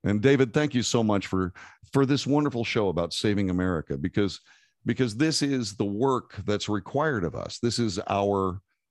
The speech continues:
this is, this is our calling. This is what we must do to protect and defend and help this great republic both prosper and,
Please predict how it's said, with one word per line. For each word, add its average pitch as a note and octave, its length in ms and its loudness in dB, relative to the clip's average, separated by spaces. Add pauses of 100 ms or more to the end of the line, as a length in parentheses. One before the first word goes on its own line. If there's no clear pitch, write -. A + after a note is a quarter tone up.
this A2+ 220 0
is, G2+ 400 0 (100)
this G2+ 240 -2
is G2+ 160 -2 (120)
our G#2+ 280 2
calling. D2+ 540 -4
This F2+ 200 -8
is F2+ 60 -6
what F2 240 -2
we A2 220 2
must F#2 480 -2
do A#1+ 380 -2 (560)
to F#2+ 200 4
protect G2 680 0 (120)
and F2+ 240 0
defend G#2 680 0 (120)
and E2+ 460 -2 (340)
help A#2+ 360 2
this F#2 480 0 (240)
great F#2+ 360 2
republic D#2 640 -4 (440)
both F#2 320 0
prosper E2+ 680 0
and, D#2 460 -4